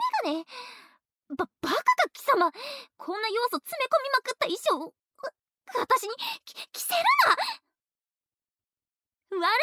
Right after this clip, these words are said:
うな貴様！何？お前が準備したわけじゃない。知るか！もうやだ、帰る！もう帰るからな。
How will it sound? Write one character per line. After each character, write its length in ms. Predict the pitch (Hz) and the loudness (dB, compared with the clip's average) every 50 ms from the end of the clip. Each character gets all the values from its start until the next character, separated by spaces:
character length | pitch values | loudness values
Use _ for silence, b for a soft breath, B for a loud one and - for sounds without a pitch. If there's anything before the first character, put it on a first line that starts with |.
| 740 807 807 784 659 | 4 4 2 2 2
う 40 | 480 | 0
な 60 | 440 | -2
貴 120 | - - - | -2 -2 0
様！ 340 | 453 339 370 403 403 294 - 370 440 466 466 453 415 B B _ _ _ _ _ _ _ _ _ _ _ _ _ _ _ _ _ _ _ _ _ | 0 2 2 2 2 0 0 -4 -10 -10 -10 -12 -14 B B _ _ _ _ _ _ _ _ _ _ _ _ _ _ _ _ _ _ _ _ _
何？ 280 | - 220 208 208 247 320 - - - _ _ _ _ _ _ _ _ _ _ | -20 -18 -14 -14 -14 -14 -16 -18 -20 _ _ _ _ _ _ _ _ _ _
お 60 | - 392 | -6 -2
前 40 | 440 | 2
が 80 | 453 523 571 587 554 587 523 | 4 4 4 4 4 2 2
準 140 | 539 605 622 571 | 2 0 0 0
備 80 | 494 | 0
し 40 | 453 | 0
た 120 | - 349 285 | 2 4 4
わ 120 | 254 392 | 4 4
け 120 | - 480 | 2 0
じ 80 | - 277 | -2 -2
ゃ 40 | 240 | -2
な 120 | 262 277 | -4 -4
い。 180 | 233 156 - _ _ _ _ _ _ _ _ _ _ _ _ _ _ - | -6 -8 -14 _ _ _ _ _ _ _ _ _ _ _ _ _ _ -16
知 240 | - - - 277 311 | -10 -8 -6 -2 0
る 100 | 453 - | 4 8
か！ 160 | - - - B | 8 8 8 B
も 40 | 302 | 2
う 40 | 349 349 311 B 571 719 659 587 427 480 480 | -12 -14 -8 B 0 4 4 4 4 6 4
や 60 | 339 | 4
だ、 20 | - | 2
帰 300 | _ - 740 587 440 359 | _ 4 4 4 4 2
る！ 100 | 247 - _ B B B B 311 320 311 B B B _ _ - 605 587 | -2 -4 _ B B B B -20 -20 -20 B B B _ _ 0 4 4
も 60 | 415 | 4
う 40 | - | 4
帰 200 | - - 381 370 | 4 4 4 4
る 80 | 320 269 | 2 0
か 120 | 277 247 | 0 -2
ら 80 | 220 214 | -4 -4
な。 320 | 214 240 285 277 277 | -2 0 0 0 0